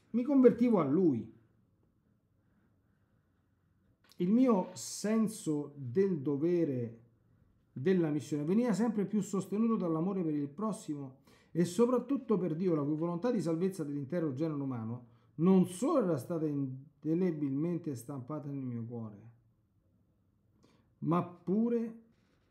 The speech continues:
si mostrava autorevolmente registrata nel Nuovo Testamento, laddove per esempio è scritto: "Dio vuole che tutti gli uomini siano salvi e giungano alla conoscenza della verità". Primo Timoteo, eh,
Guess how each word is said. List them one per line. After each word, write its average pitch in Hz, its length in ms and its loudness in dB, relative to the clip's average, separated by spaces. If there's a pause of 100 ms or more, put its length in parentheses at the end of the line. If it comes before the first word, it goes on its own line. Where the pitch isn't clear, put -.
(460)
si - 240 -12
mostrava 156 840 -8 (360)
autorevolmente 190 1040 2
registrata 147 800 -4 (360)
nel 196 140 2
Nuovo 240 200 4
Testamento, 190 500 2
laddove 160 260 0
per 190 100 2
esempio 185 280 0
è - 20 0
scritto: 175 320 -2
"Dio 175 240 2
vuole 214 320 4
che 170 80 2
tutti 156 180 -4
gli 165 60 -2
uomini 151 340 -2
siano 151 220 -6
salvi 139 380 -6
e 165 60 -2
giungano 147 280 -4
alla 170 120 -4
conoscenza 160 460 -6
della 143 140 -4
verità". 131 300 -6
Primo 139 240 -6
Timoteo, 165 760 -6 (1300)
eh, 101 420 -18